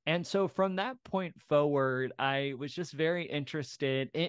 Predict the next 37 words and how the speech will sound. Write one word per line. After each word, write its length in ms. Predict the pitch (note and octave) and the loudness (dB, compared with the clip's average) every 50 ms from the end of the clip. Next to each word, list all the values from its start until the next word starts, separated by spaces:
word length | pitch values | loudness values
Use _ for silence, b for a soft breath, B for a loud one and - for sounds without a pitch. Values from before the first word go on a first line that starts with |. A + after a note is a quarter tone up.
| - | 0
in 160 | - F3 F3 D#3+ | -2 -4 0 0
just 240 | G3 F#3+ - - | -2 -2 -2 -2
learning 420 | D3+ D#3+ E3 F3+ F#3+ F#3 F3+ E3+ E3 | 0 0 0 2 0 0 -2 -2 -2
more 220 | D#3+ D#3+ D#3+ D#3+ | -2 -2 -2 -2
about 300 | D3+ B2 C3 B2 B2 F#2 | -2 -2 0 -2 -2 -2
you, 320 | B2+ C3+ C#3+ D3+ D3+ D3 D3+ | -4 -2 -2 0 0 0 -2
your 280 | D3+ C#3 B2+ C3 B2+ | -2 -4 -4 -4 -6
career, 460 | B2+ - - A#2+ A#2+ C3+ C#3 C#3 C#3 | -6 -6 -6 -2 0 2 2 2 0
your 180 | C#3 B2 B2 A2 | 0 -2 -4 -4
perspective. 920 | - - - A#2+ - - - - D3+ D3 B2+ - - D3 C#3+ C#3 C3+ B2+ b b b b b b b _ | -6 -6 -10 -10 -8 -10 -4 0 0 0 0 0 -2 0 0 0 -2 -4 b b b b b b b _
Uh, 200 | C#3 C3 C3+ - | 0 2 2 4
as 180 | A#2 C#3 A#2+ D3 | 2 0 2 2
I 120 | C#3+ C#3+ | 2 2
also 260 | D3 C#3 - - C#3+ | 2 0 -2 -4 -6
mentioned, 640 | C#3+ C#3+ C#3 C3+ B2 - - C#3 C#3 C3+ C3+ B2+ - | -4 -2 -2 -4 -4 -4 -4 -4 -2 -2 -4 -4 -2
I 180 | - C3 B2+ | 0 0 0
had 180 | A#2+ C3+ C3+ A2+ | 2 0 0 0
the 120 | C3 C3+ | 2 2
opportunity 600 | B2+ B2 - C3 - - C3+ C3 B2+ B2+ B2 B2 A#2 | 2 2 0 -10 -6 -4 -4 -2 -2 -2 -2 0 0
to 100 | B2+ A#2+ | 0 0
have, 440 | A#2 B2 B2 B2 B2 B2 A#2+ G#2+ - - - | 2 2 2 2 2 0 -2 -4 -10 -10 -4
uh, 160 | C3 B2 B2 - | -4 -4 -2 -2
Anne 220 | C3 C3 B2 A#2+ | -2 -2 -2 0
Bogart 480 | A2 C#3+ D3 D3 C3 - C#3 C#3 C3+ - - | 2 2 2 2 2 2 0 0 0 -2 -4
on 340 | C3 C3 C3 C3+ C3 C3 A#2 | -4 -2 -2 -2 -4 -6 -6
the 80 | - - | -8 -4
Actorcast 720 | - B2+ C3 B2 - - B2+ - - C3+ C3+ C3+ B2+ - - | -2 -2 -2 -2 -4 -6 -6 -4 -2 -2 -2 -2 -4 -4 -4
as 180 | C3 A#2+ - - | -6 -4 -2 2
well, 220 | C3 C3+ C3+ C3+ | 2 4 4 4
who 120 | C3 C3 | 2 2
I 120 | B2+ B2+ B2+ | 2 2 2
know 180 | B2+ B2+ B2 | 0 0 0
you're 360 | B2 B2+ B2+ B2 B2 B2 A#2 D#2+ | 0 0 -2 -2 -4 -4 -4 -4
a 200 | B2 B2+ B2 A#2 | -4 -4 -4 -4
good 240 | A2 C3+ C3 A#2 | -2 -4 -4 -4
friend 380 | - - - B2+ A#2+ B2 B2 B2 | -4 -2 0 0 2 2 2 2
of. 240 | B2 B2 A#2+ A#2+ | 4 4 2 0